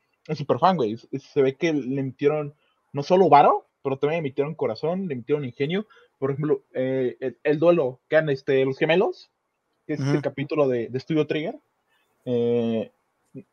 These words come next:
Speaker 1: se, se ve como que, que empezó como esta idea de qué hubiera pasado si Leia y, y este Luke se hubieran peleado,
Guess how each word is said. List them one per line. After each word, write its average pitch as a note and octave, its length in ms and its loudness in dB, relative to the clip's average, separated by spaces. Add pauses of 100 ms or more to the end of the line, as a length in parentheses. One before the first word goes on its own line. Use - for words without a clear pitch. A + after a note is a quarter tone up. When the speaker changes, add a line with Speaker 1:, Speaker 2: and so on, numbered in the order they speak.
(160)
Speaker 1:
se, D#3 260 2
se D#3 180 2
ve D#3 120 -2
como G#3 220 2
que, - 200 -14 (120)
que C#3 60 0
empezó C3+ 340 -6
como F3+ 240 -8
esta D#3+ 200 -6
idea E3 180 -2
de E3+ 280 -4
qué G3+ 60 -6
hubiera A3+ 220 -2
pasado E3 320 -2
si C#3 160 -8
Leia D3 420 0
y, A#2 240 -6
y B2 160 -10
este C3+ 220 -8
Luke C3+ 200 -4
se - 80 -8
hubieran C#3+ 200 -2
peleado, D3 420 -2